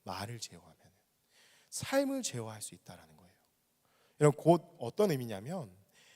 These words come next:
말을 회복하면요, 우리의 말만 회복되어지는 것이 아니라 말에 연결된 우리의 몸이 회복된다라는 거예요. 말이 회복되어져야지 우리의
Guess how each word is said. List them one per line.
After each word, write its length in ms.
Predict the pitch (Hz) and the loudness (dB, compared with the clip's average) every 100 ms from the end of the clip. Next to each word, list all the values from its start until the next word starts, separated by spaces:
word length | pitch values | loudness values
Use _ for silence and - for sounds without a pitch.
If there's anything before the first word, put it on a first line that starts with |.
| _ _ | _ _
말을 640 | 113 117 127 180 240 233 | 2 2 2 0 0 0
회복하면요, 1000 | 208 196 - 180 185 160 123 139 120 98 _ _ - | -2 -4 -8 -10 -8 -6 -6 -8 -10 -16 _ _ -12
우리의 320 | 127 160 170 | -6 -2 -2
말만 560 | 127 101 120 175 214 196 | -2 -2 -2 -2 -2 -4
회복되어지는 760 | 196 196 170 160 151 139 135 | -6 -8 -8 -8 -8 -10 -10
것이 280 | 127 113 120 | -10 -10 -10
아니라 420 | 110 107 135 220 - _ _ _ _ _ | -10 -10 -8 -8 -10 _ _ _ _ _
말에 340 | 110 110 143 | -8 -6 -6
연결된 480 | 135 113 117 120 120 | -6 -8 -12 -10 -12
우리의 340 | 101 101 107 107 | -12 -12 -12 -12
몸이 460 | 98 101 123 160 170 | -14 -12 -10 -10 -10
회복된다라는 840 | 180 170 - 110 107 92 90 95 | -12 -14 -20 -20 -20 -20 -20 -20
거예요. 180 | _ _ _ _ _ _ _ _ _ _ _ _ - _ _ | _ _ _ _ _ _ _ _ _ _ _ _ -20 _ _
말이 480 | 113 123 170 226 247 | 2 6 8 8 6
회복되어져야지 1200 | 240 233 - 208 196 151 143 143 180 226 127 87 - - | 6 4 6 6 6 4 4 2 2 0 -2 -6 -14 -4
우리의 380 | 139 160 180 | 0 4 4